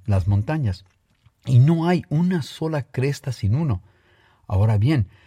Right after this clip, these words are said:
los de los pantanos son de hábitos perezosos y miden treinta codos de largo,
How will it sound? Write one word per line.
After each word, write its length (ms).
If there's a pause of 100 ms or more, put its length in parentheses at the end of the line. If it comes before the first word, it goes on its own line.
(200)
los 300
de 80
los 160
pantanos 640
son 320
de 100
hábitos 440
perezosos 680
y 160
miden 340
treinta 460
codos 400
de 80
largo, 380